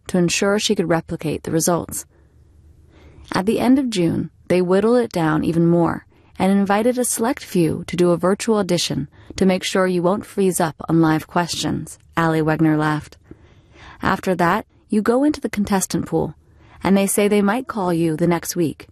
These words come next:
next year, or they might not call you at all. I was really excited when I got a call the next week. I thought it was a prank." Her husband, Aaron, said he had to confirm that that email from the producers was in fact real.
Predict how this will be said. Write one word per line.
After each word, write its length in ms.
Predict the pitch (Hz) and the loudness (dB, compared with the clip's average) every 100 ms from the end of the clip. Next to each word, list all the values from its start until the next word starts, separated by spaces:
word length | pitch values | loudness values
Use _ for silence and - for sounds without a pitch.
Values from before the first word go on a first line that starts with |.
| - | -6
next 300 | 156 151 - | -4 -2 2
year, 320 | 220 214 202 _ _ _ - | 2 2 -4 _ _ _ -4
or 340 | 190 214 254 - | 0 0 -2 -2
they 120 | 190 | 0
might 220 | 196 196 | 2 2
not 240 | 220 208 175 | 0 -2 -2
call 220 | 202 190 | 0 2
you 160 | 190 190 | 2 2
at 80 | |
all. 260 | 202 208 143 - _ _ _ - _ - | 2 0 -4 -10 _ _ _ -20 _ -8
I 140 | - 185 | -2 0
was 220 | 190 175 | 0 -2
really 380 | 185 208 202 202 | 0 4 4 4
excited 480 | 180 - 170 156 143 | 0 -2 0 0 0
when 140 | 160 | 0
I 60 | 160 | 2
got 200 | 170 175 | 2 -2
a 60 | |
call 280 | 160 - 175 | -2 0 0
the 160 | 156 156 | 2 2
next 260 | 165 - | 0 -2
week. 300 | 170 160 - - _ - - | -2 -2 -2 -14 _ -10 -4
I 100 | - | -2
thought 200 | 180 185 | 0 0
it 80 | |
was 100 | 170 | -2
a 60 | 160 | -6
prank." 420 | - 175 151 - _ - _ - - - _ - - | -2 -2 -2 -6 _ -20 _ -20 -20 -20 _ -20 -10
Her 180 | - 180 | -2 2
husband, 540 | 190 226 - 151 - - - | 2 0 -2 -4 -4 -8 -4
Aaron, 420 | 190 175 156 - - _ - - - | 0 0 0 -4 -12 _ -20 -18 -4
said 240 | 196 190 | 0 0
he 200 | 202 226 | 2 2
had 200 | 220 240 | 2 0
to 80 | 269 | -2
confirm 600 | 277 262 - 175 156 - | 0 0 2 0 0 -2
that 100 | 165 | -4
that 140 | - | -4
email 360 | - 190 202 196 | 0 2 4 2
from 140 | 202 | 0
the 60 | 185 | -2
producers 520 | 160 160 - 156 160 | 0 0 0 0 0
was 200 | 165 202 | 0 0
in 140 | 226 208 | 2 0
fact 360 | 170 156 - | -2 -4 -6
real. 380 | - 165 156 156 | -2 0 -2 -4